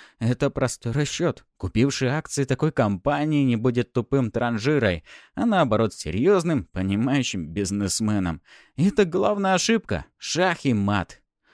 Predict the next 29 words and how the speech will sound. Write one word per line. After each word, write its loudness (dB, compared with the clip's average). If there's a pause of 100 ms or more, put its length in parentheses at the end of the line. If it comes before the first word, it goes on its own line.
(380)
«Ты -2
выкупил -2
контрольный -2
пакет, -8 (300)
спровоцировал -2
отца -2
выставить -4
его -2
на 0
продажу -2 (420)
и -2
выкупил 0
за 0
грязные -2
деньги». -6 (540)
Касуми 2
сжимала 2
и 2
разжимала 2
кулаки, 0
но 0
предпринимать -4
что-то -2
пока -4
было 0
рано. 0 (400)
Ичиро -2
трепал 0
языком, 0